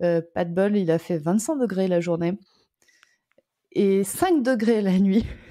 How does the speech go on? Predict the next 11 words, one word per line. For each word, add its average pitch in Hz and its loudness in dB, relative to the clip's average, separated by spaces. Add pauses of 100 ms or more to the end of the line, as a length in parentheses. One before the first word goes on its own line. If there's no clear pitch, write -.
(520)
<laughs> - -10
Mon 220 0
cheval 254 2
avait 214 2
une 208 4
trois 214 0
cents 220 0
grammes 208 2
sur 214 -2
le 196 0
dos. 196 2